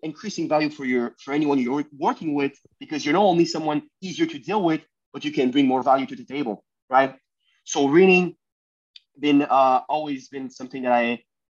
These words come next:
not only enjoy, but on a daily basis,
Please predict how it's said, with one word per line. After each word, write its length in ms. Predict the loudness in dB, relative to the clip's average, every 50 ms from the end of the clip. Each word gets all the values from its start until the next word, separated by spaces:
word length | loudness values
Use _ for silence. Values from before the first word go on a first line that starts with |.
| _ -12
not 200 | -4 0 0 2
only 260 | 2 2 2 2 2
enjoy, 560 | 0 -2 -4 -2 -2 0 0 0 0 -2 -8 _ _ _ _ -8
but 200 | -6 -6 -8 -8 _ _
on 140 | -8 -6 -6
a 60 | -6
daily 360 | -6 -2 -2 -2 0 0 -2 -2
basis, 600 | -2 -2 -2 -2 -4 -8 -14 -16 -16 -20 -20